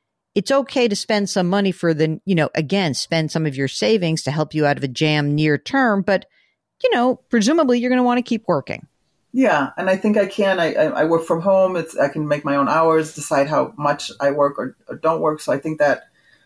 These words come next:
Speaker 2: you know, I would probably work in even, you know, after I retire, even if after I reach seventy, I, I do enjoy what I do.
Speaker 1: Great.
Speaker 2: So I would, I, I don't think I would ever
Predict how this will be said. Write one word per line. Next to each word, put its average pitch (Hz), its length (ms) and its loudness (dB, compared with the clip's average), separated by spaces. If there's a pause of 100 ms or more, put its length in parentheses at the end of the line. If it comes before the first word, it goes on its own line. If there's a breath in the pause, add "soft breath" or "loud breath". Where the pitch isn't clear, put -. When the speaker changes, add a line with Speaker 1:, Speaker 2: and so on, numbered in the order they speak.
Speaker 2:
you 156 60 -4
know, 151 40 0
I 135 100 2
would 151 180 0
probably 156 640 0
work 156 320 -2
in 151 160 -6 (100)
even, 139 420 -4
you 156 60 -6
know, 143 80 -2
after 139 320 0
I 143 40 4
retire, 143 680 2 (240)
even 165 220 -2
if 160 100 -4
after 147 320 2
I 151 40 4
reach 135 220 -2
seventy, 156 500 0
I, 135 160 2 (120)
I 147 60 0
do 156 180 0
enjoy 147 280 0
what 139 120 2
I 127 120 2
do. 156 400 -2
Speaker 1:
Great. 139 300 -2 (180)
Speaker 2:
So 160 200 2
I 147 60 2
would, 151 320 -2
I, 160 100 2
I 156 100 4
don't 180 140 2
think 180 140 -4
I 151 40 4
would 151 140 4
ever 147 380 2